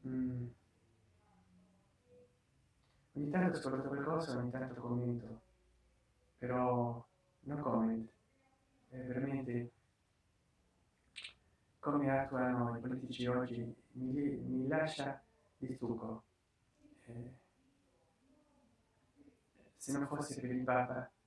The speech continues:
magari uno non troverebbe appiglio di fare nessun video. Beh, questa è stata una,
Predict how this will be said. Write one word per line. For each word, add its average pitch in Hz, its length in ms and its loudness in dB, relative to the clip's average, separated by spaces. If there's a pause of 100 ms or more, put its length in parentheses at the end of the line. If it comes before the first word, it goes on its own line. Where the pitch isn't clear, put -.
(180)
magari 127 400 0
uno 127 400 0 (200)
non 123 200 -2
troverebbe 135 400 2
appiglio 127 380 0
di 113 120 0
fare 120 260 0
nessun 120 400 -2
video. 113 420 0 (1700)
Beh, 127 360 0 (2000)
questa 135 240 -6
è 123 40 -8
stata 123 260 -4
una, 117 280 -4